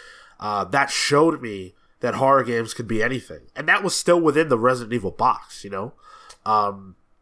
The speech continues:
and now you get, I mean, Five Nights at Freddy's, right, is, is a horror game, and it's totally different than anything that I personally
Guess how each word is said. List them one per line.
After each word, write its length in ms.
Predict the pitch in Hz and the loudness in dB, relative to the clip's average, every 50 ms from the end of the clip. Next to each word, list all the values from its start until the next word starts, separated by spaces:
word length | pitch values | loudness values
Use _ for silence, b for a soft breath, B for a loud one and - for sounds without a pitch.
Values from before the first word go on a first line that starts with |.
| - - - | -16 -14 -12
and 140 | 110 113 107 | -12 -8 -4
now 240 | 107 110 127 147 | 0 2 2 2
you 160 | 139 120 113 104 | 2 0 -2 -2
get, 220 | 110 123 117 - - | -2 -2 -2 -2 -4
I 80 | - | -8
mean, 260 | 123 135 123 117 113 B B B B B | -8 -8 -8 -8 -12 B B B B B
Five 240 | - - 151 160 165 | 0 2 2 2 2
Nights 220 | 180 185 185 185 190 | 0 -4 -4 -2 -4
at 100 | 180 - | -6 -2
Freddy's, 640 | - 165 180 214 196 123 90 - - - - - - | 0 0 2 2 0 -2 -4 -6 -8 -8 -8 -10 -10
right, 380 | - 98 107 123 156 165 - - _ | -8 -4 -2 0 0 -2 -2 -6 _
is, 220 | 135 147 131 - | -2 -2 0 0
is 180 | - 139 131 123 | -2 -2 -2 0
a 60 | 165 | -2
horror 300 | 147 143 156 185 202 196 | 0 2 2 4 4 2
game, 280 | - 131 110 92 85 90 | 2 -2 -8 -10 -10 -10
and 100 | 104 113 | -8 -8
it's 200 | 120 110 - - | -8 -8 -8 -10
totally 560 | - - - 160 175 185 185 185 180 175 170 | -12 -8 -2 2 4 6 6 6 4 2 0
different 440 | 135 143 165 165 - 131 107 90 - _ _ - | 2 2 0 0 0 -4 -8 -8 -10 _ _ -12
than 240 | 104 120 120 117 - | -10 -10 -10 -8 -8
anything 500 | - 135 139 160 156 - - 151 143 127 | -8 -6 -6 -6 -6 -4 -4 -2 -2 0
that 160 | 123 123 117 - | -2 -2 -2 0
I 220 | 110 123 135 143 135 | 0 2 2 2 0
personally 720 | - - 139 135 135 127 - 123 123 113 110 107 104 98 | -2 0 0 0 0 -2 -4 -8 -6 -6 -6 -6 -8 -10